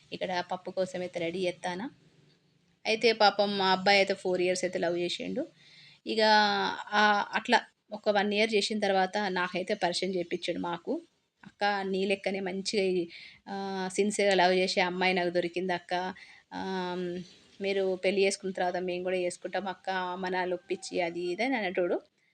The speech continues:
నేను కూడా హ్యాపీగా ఫీల్ అయ్యేదాన్ని. "అవునా తమ్ముడు, మంచిదే, నీకు కూడా మంచి అమ్మాయి దొరికిందని" చెప్పి నేను మాట్లాడినా. ఆ అమ్మాయి పేరు సంధ్య. మంచిగా అందంగా ఉండేది. ఇద్దరు సిన్సియరే కదా అని కూడా మేము హ్యాపీగానే ఉండేటోళ్ళం.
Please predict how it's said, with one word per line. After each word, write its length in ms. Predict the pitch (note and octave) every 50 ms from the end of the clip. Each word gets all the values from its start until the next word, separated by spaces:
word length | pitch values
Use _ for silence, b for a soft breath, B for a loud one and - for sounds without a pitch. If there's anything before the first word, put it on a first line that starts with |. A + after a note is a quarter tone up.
| _ _ _ _ _ _ _ _ -
నేను 200 | G#3+ G#3+ G#3 G#3+
కూడా 220 | G#3+ G#3+ G#3+ A3
హ్యాపీగా 320 | G#3+ G3+ F#3+ - G#3 G#3 G3+
ఫీల్ 240 | G3+ G3+ F#3+ F#3+
అయ్యేదాన్ని. 480 | F#3 F#3 F#3 F#3 F#3 F#3 F3+ F#3 F3+ F3+
"అవునా 460 | F3+ F3+ F3+ F#3 F#3 F3+ F3+ F3+ F3+
తమ్ముడు, 380 | F3+ - F#3 F#3 F3+ F3 F3+ F3+ F3+ F3+ F#3 - _ _ _ _ -
మంచిదే, 480 | - F3+ F#3 F#3+ - F#3 F3+ F3+ F#3 F3+
నీకు 260 | F#3 F3 E3+ E3+ -
కూడా 140 | F3+ F3 F3+
మంచి 300 | F3 E3+ F3 - - F#3
అమ్మాయి 260 | F3 F3 F3+ F3+ F3
దొరికిందని" 520 | F3+ F3 F3 - - F3 F3+ F3 E3+ F3+
చెప్పి 360 | F#3+ - E3 E3 - - A#3
నేను 140 | A#3 F#3+ F3
మాట్లాడినా. 540 | F3 F3 F3 E3+ - - F#3 F#3 F#3 G3+ G#3+
ఆ 60 | G3+
అమ్మాయి 240 | E3 F3 F3+ F#3 F3+
పేరు 220 | F3+ - F3+ F3
సంధ్య. 360 | F3 - E3 D#3 E3+ F3 F#3 G#3 D4 - _ _ _ _ _ _ _ _ _ _ _ _ _ _ -
మంచిగా 320 | A#3+ A#3+ B3 A#3+ C4 B3 G#3+
అందంగా 320 | G3+ G#3 G#3 G3+ G3+ F#3+
ఉండేది. 340 | F#3+ G3 F#3+ F#3 F#3 G#3 B3+ C4+ C#4+ _ _ _ _ _ _ _ _ -
ఇద్దరు 280 | A3+ G#3 G3+ A3+ A3+ A#3+
సిన్సియరే 520 | A#3 A#3+ A3 G#3+ - A#3 A3 G#3+ G#3 G#3
కదా 200 | G3+ G3+ G3+ G3+
అని 400 | G3 F#3+ F#3+ G3 G3 G3 G3 G3
కూడా 220 | G3 F#3 G3+ G3+
మేము 240 | G3+ G3 G3 F#3+ F#3+
హ్యాపీగానే 460 | F#3+ F#3+ F3 - - F#3 F#3+ F#3+ G3
ఉండేటోళ్ళం. 500 | F#3+ F#3+ F#3+ F3+ F3 F#3 F3+ F3 F3 A3+